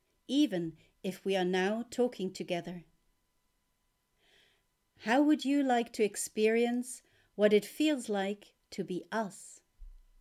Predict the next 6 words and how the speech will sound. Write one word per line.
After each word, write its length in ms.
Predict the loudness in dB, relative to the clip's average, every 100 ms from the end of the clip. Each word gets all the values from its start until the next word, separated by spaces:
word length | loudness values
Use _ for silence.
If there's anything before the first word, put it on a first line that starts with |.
| _ _ _ _ _ _ _ _ _ _ _ _ _ _ _ _ _ _ _ _
We 140 | 0 4
have 160 | 6
a 60 | 4
different 560 | 2 0 0 -2 -2 -2
body 480 | -2 0 -4 -8 _ _ _ _ _ _
and 160 | -2